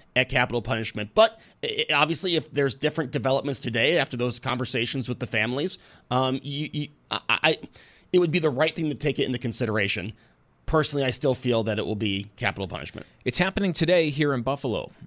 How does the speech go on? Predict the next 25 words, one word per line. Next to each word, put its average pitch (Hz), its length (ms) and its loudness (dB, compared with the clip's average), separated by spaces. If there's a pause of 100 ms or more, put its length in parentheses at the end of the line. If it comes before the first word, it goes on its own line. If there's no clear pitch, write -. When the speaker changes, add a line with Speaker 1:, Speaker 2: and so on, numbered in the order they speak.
(160)
Speaker 2:
Um, 98 420 -4 (400)
what 143 480 -6
do 196 100 2
you 214 120 0
think? - 400 -4 (500)
Uh, 98 220 -8 (180)
if 139 300 -2
you 147 320 0 (200)
came 180 320 0
into 202 260 0
this 117 280 2
thinking 127 320 -4
the 113 80 0
death 127 280 -2
penalty 113 380 -2
is 110 140 0
automatic, 117 500 -2
as 98 140 -4
I, 92 140 -2 (840)
I, - 60 -20 (460)
I 143 100 0
would 240 140 8
imagine 214 400 0
that's 180 200 2
m-, 135 280 -6